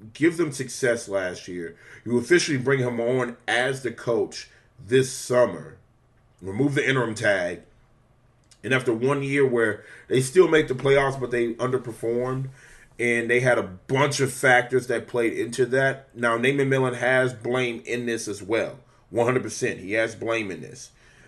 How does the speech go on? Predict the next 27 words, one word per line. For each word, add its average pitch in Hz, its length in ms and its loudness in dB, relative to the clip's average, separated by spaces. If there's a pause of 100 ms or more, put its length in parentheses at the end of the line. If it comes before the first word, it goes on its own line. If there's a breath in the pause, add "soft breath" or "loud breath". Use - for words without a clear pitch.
(580 soft breath)
The 98 100 -4
lack 113 280 0
of 104 80 -6
offensive 113 460 -4
creativity, 131 840 0 (480 soft breath)
you 98 200 -10
know, 90 260 -6
how 101 280 0
he 113 140 -6
leaves 107 360 -6
certain 107 280 -2
lineups 104 500 -4
out 104 180 -6
there 104 180 -4
too 107 220 -8
long, 117 560 -2 (280 soft breath)
his 92 220 -8
game 101 320 -4
management 104 460 -4
skills 104 340 -4
as 98 100 -8
far 110 220 -4
as 98 140 -4
letting 98 320 -6
long 104 320 -6
runs 101 640 -8
go 101 580 -4